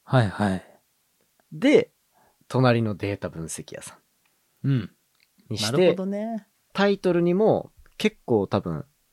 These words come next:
Speaker 2: データっていうワード、前半の頃はよく入れてたんじゃないかな。
Speaker 1: いや、もう、最近でも、だいたい二本に一本、三本に一本はデータっていうワードが
Speaker 2: うん。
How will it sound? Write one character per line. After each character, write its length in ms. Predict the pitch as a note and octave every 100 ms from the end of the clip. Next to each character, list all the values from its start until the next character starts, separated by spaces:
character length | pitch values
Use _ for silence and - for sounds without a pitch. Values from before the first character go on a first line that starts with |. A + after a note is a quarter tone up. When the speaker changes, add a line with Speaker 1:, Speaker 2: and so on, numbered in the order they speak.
| _ _ _ _ -
Speaker 2:
デ 260 | G#2+ B2 B2+
ー 60 |
タ 200 | - B2
っ 100 | A#2+
て 160 | - B2+
い 60 | B2
う 100 | A#2+
ワ 200 | A#2+ A#2
ー 40 |
ド、 340 | A#2 A2+ - - _ _ _ _ _ -
前 160 | E3+
半 240 | F3+ F#3 F#3+
の 100 | F3+
頃 200 | F#3 B2+
は 80 | G2+
よ 100 | A2+
く 120 | G#2+
入 40 |
れ 100 | G#2
て 120 | -
た 100 | D3+
ん 220 | A2+ F#2+ E2+
じ 100 | E2
ゃ 40 |
な 120 | E2+
い 80 | E2+
か 140 | -
な。 200 | D#2 C#3+ - _ _ _
Speaker 1:
い 60 | C3
や、 120 | B2+
も 360 | A#2+ A2+ G#2 -
う、 60 | _ _ _ _
最 380 | - - D#3 F3
近 300 | - - D#3+
で 100 | D#3
も、 220 | A#2+ - _ _ _ _ _ _ _
だ 100 | -
い 100 | F3
た 200 | F#3 F#3
い 80 | F3+
二 140 | F3 F#3
本 260 | D#3 A2
に 160 | G#2 G#2+
一 60 |
本、 240 | - - G2+
三 260 | - C#3+
本 180 | A#2 G#2
に 80 | A2
一 60 | A2
本 160 | G#2
は 60 | G2+
デ 240 | A#2+ B2
ー 40 | A#2
タ 280 | A#2+ A#2 -
っ 60 | - _ _ _ _ _ _ _ _ _ _ -
て 140 | B2+
い 20 |
う 80 | A#2+
ワ 160 | A2+ G#2
ー 60 |
ド 80 | A2+
が 240 | G#2+ G#2
Speaker 2:
う 40 |
ん。 20 | -